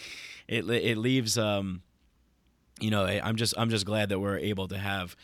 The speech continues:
have this space to, to do this kind of stuff, because I feel like it's much needed in this world. And, and obviously, you know, with the rate that podcasting has,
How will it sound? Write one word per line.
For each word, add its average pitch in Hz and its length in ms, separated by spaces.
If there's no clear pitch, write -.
have 101 280
this 101 160
space 107 480
to, 90 400
to - 160
do 110 200
this 101 160
kind 95 140
of 90 60
stuff, 98 180
because 98 240
I 101 80
feel 107 220
like 101 160
it's 98 180
much 107 320
needed 107 360
in 90 120
this 95 180
world. 95 380
And, 87 240
and 87 160
obviously, 110 640
you 110 80
know, 104 100
with 98 180
the 98 120
rate 110 300
that 101 140
podcasting 95 800
has, 92 220